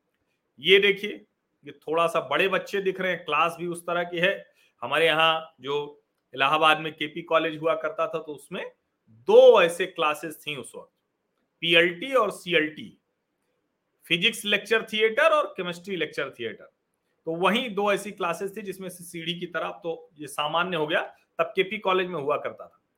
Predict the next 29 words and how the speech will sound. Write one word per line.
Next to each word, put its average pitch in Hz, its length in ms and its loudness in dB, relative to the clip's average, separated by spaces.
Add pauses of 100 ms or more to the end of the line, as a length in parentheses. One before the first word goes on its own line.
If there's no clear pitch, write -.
(220)
तो 147 60 -14
ये 170 200 2
देखिए, 165 280 -2
प्रधानमंत्री 151 560 -6
नरेंद्र 143 320 -12
मोदी 135 280 -12
हैं 127 100 -8
वहां। 117 220 -12 (1120)
ये 185 100 8
एक - 140 2
बच्चे 180 320 8
के 240 100 6
साथ, 226 420 8 (240)
देखिए, 156 240 -2
मोदी 156 280 -8
जी 151 100 -8
तब 143 220 -10
बाल 165 240 6
बढ़ाते 131 420 2
थे, - 140 -18
मोदी 123 260 -12
जी 147 140 -12
भी 135 120 -12
अलग-अलग 131 380 -4
तरीके 117 380 -12
से 120 100 -16
दिखते 113 280 -16
रहते 98 260 -18
हैं। - 80 -20